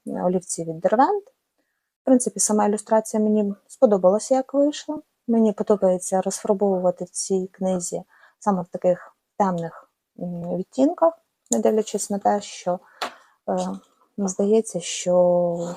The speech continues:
ці всі ілюстрації, вони такі теплі, літні, весняні.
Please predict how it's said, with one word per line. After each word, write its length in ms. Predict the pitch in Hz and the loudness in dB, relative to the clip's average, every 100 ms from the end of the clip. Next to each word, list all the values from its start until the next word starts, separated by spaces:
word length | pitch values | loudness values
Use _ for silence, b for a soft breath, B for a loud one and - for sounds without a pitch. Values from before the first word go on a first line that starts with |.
| - | -4
ці 120 | - | -2
всі 200 | 190 - | 0 0
ілюстрації, 600 | 185 - 247 294 - 180 | -2 0 0 0 -2 -4
вони 120 | 175 | -4
такі 420 | 170 180 - 170 175 b b b _ - | -4 -10 -4 -4 -4 b b b _ 6
теплі, 540 | 240 269 208 196 190 - _ _ | 8 8 0 -2 -2 -6 _ _
літні, 520 | 175 214 240 208 190 | 0 0 0 0 0
весняні. 760 | 170 - 202 214 254 247 220 | 0 -2 0 0 2 2 0